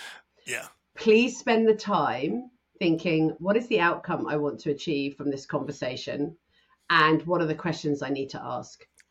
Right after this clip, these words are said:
Speaker 2: And if you just write those, those, a page of questions, open questions, not
Speaker 1: Yeah.
Speaker 2: closed, to seek understanding, to understand what it is the client is wanting, that is going to be way more beneficial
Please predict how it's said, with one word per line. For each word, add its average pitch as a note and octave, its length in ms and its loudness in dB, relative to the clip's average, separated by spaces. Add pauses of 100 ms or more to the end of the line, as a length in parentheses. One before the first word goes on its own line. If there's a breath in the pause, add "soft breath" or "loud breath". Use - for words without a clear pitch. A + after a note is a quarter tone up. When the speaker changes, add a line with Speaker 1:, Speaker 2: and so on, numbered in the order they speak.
Speaker 2:
And E3+ 120 4
if - 120 0
you E3 60 -4
just E3 180 -6
write D3+ 340 0
those, G#3+ 460 2 (240)
those, G3+ 440 4 (500)
a F#3 80 -6
page A3+ 340 4
of G#3 80 -2
questions, E3+ 560 0 (140)
open E3+ 360 2
questions, C#3+ 640 -4 (120)
not - 180 -4 (100)
Speaker 1:
Yeah. D3 60 -6 (120)
Speaker 2:
closed, - 280 -10 (720)
to F#3+ 180 -2
seek - 460 -6
understanding, D#3 920 -2
to E3+ 260 -6
understand F#3 560 -2
what D3+ 180 -4
it - 80 -6
is C#3+ 200 -4
the C#3 80 -8
client C#3 500 -8
is - 160 -14
wanting, C3+ 580 -8 (500)
that E3 340 -4
is D#3 140 -2
going D3 220 0
to - 100 -20
be D3+ 140 -2
way D#3+ 280 0
more D3 180 2
beneficial C#3 840 -8